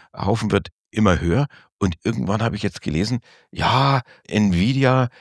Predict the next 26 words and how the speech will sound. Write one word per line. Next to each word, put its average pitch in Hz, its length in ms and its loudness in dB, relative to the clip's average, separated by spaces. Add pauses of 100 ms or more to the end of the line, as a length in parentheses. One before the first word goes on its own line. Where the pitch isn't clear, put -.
geht 120 200 0
dagegen 104 380 2
vor, 117 360 2
gegen 110 280 -2
die 107 80 2
Behauptung, 95 460 0
dass - 160 -4
da 101 160 -2
irgendwelche 107 680 -2 (100)
Fantasiefabriken 120 1200 0
oder 98 220 2
Aufträge 90 680 0 (340)
in 98 80 0
der 92 100 4
Welt 87 200 0
dann 87 180 2
platziert - 420 -2
worden 80 160 -2
sind. 76 160 -4
Da - 60 -4
hab 78 80 -8
ich 85 80 -10
gedacht, - 180 -14
„Oh, - 120 -6 (300)
so 170 440 0
weit, 240 340 0